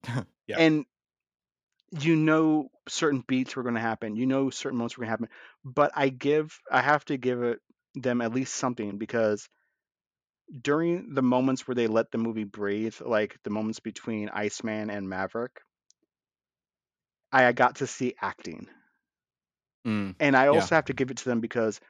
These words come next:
Speaker 2: so many action flicks are still trying to figure out how to move away from shaky cam, sloppy editing
Speaker 1: Yeah.
Speaker 2: to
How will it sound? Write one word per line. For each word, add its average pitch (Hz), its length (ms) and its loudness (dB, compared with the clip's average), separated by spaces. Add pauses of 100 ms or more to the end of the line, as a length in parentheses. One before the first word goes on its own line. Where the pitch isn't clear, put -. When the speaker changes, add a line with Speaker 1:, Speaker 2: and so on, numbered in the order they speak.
(120)
Speaker 2:
so - 320 -2
many 156 240 2
action 131 320 0
flicks 113 400 -4 (160)
are 120 140 2
still 143 360 -2
trying 123 720 0
to - 160 -8
figure 117 340 -4
out 110 140 2
how 120 160 2
to 113 60 -2
move 113 240 -2
away 110 380 2
from 104 480 -4 (500)
shaky - 480 -2
cam, 117 340 -2
sloppy 113 500 0
editing 120 560 -2 (1200)
Speaker 1:
Yeah. - 40 -4
Speaker 2:
to 120 580 0